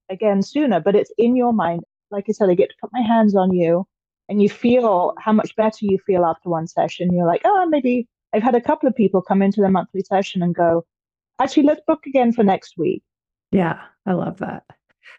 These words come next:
Speaker 2: These are the people that are gonna be like, in a year or two from now, there's gonna be a time where your schedule doesn't allow for this. I'm just predicting for you. They're gonna be like,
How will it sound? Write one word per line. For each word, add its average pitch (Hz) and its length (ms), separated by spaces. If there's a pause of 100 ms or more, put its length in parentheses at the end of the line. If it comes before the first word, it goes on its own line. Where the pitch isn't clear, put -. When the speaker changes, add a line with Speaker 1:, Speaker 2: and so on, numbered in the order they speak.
(160)
Speaker 2:
These 247 220
are 339 80
the 392 120
people 277 280
that 220 160
are 202 80
gonna 190 200
be 170 160
like, 175 280 (160)
in 190 160
a 175 80
year 160 320
or 185 40
two 214 200
from 220 200
now, 220 380 (420)
there's 202 240
gonna 214 180
be 190 120
a 180 60
time 175 260
where 170 100
your 156 160
schedule 160 340
doesn't 147 260
allow 175 260
for - 160
this. - 240
I'm 175 100
just 170 260
predicting 165 480
for 180 120
you. 170 240 (380)
They're 185 140
gonna 190 160
be 180 140
like, 160 440